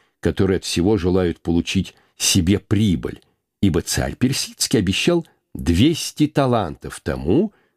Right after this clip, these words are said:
кто приведет Фемистокла. Он убежал в Эги, городок эолийский, где его никто не знал, кроме приятеля, Никогена, богатейшего человека изо всех эолиан, который имел знакомство с вельможами двора.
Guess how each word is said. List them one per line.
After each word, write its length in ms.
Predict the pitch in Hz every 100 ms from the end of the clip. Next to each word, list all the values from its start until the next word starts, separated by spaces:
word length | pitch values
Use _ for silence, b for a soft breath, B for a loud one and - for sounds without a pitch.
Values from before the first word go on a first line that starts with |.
| -
кто 220 | - 127
приведет 440 | 85 76 71 131
Фемистокла. 680 | - 101 101 - - - - _ _ _ _ _ _ _ _ _ _ _ _ -
Он 180 | 202
убежал 500 | 190 110 85 120 151 -
в 200 | - -
Эги, 520 | 104 82 65 65 69 _ _ _ _ _
городок 600 | 90 104 120 110 135 - -
эолийский, 720 | 123 120 127 95 - - 90
где 180 | 82 110
его 140 | 92
никто 320 | 98 - 127
не 120 | 113 95
знал, 260 | 113 170
кроме 340 | - 131 139 123
приятеля, 680 | 127 101 87 71 67 69 - b
Никогена, 720 | 101 107 117 87 80 58 53 _ _ _ -
богатейшего 640 | 95 127 - 233 - 76
человека 500 | - 78 101 208 -
изо 140 | 85 82
всех 300 | - 101 -
эолиан, 520 | 85 78 95 175 196 b b b
который 420 | 101 - 175 147
имел 200 | 139 147
знакомство 800 | 101 123 - 151 135 - 147 120 b
с 180 | - 117
вельможами 560 | 107 95 107 104 101
двора. 460 | 87 82 67 58